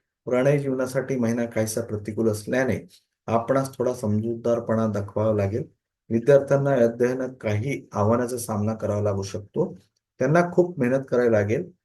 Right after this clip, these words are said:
महिन्याचा दुसरा व तिसरा आठवडा प्रवासास अनुकूल आहे असे दर्शविते. पुढील राशी धनु.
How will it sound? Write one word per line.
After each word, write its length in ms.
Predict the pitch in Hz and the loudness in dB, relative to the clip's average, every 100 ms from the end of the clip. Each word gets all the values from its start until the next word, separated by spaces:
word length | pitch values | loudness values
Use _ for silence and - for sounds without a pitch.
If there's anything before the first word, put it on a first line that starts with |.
| _ _ - | _ _ -4
महिन्याचा 600 | 117 123 135 151 151 160 | 0 0 2 0 0 -2
दुसरा 360 | 127 117 143 | -2 -2 0
व 120 | 143 - | 0 -4
तिसरा 240 | 127 135 | -6 -4
आठवडा 260 | 127 135 131 | -2 -2 -4
प्रवासास 760 | 131 113 117 - 127 127 - - _ - | 0 2 2 0 -4 -4 -10 -16 _ -8
अनुकूल 440 | 117 120 135 127 | -6 -4 -2 0
आहे 200 | 107 117 - - | 0 -2 -4 -8
असे 220 | 107 107 | -6 -4
दर्शविते. 640 | 101 101 - 107 104 190 226 - _ _ _ _ _ _ _ _ _ _ _ _ _ _ _ _ _ _ _ _ | -2 -2 0 0 0 -4 -6 -14 _ _ _ _ _ _ _ _ _ _ _ _ _ _ _ _ _ _ _ _
पुढील 300 | 131 143 160 | 4 4 6
राशी 400 | 143 - - 143 190 - _ _ _ _ _ _ _ _ _ _ _ _ _ _ _ _ _ _ _ _ - 110 | 4 4 0 -4 -6 -12 _ _ _ _ _ _ _ _ _ _ _ _ _ _ _ _ _ _ _ _ -8 -2
धनु. 300 | 120 123 | 0 0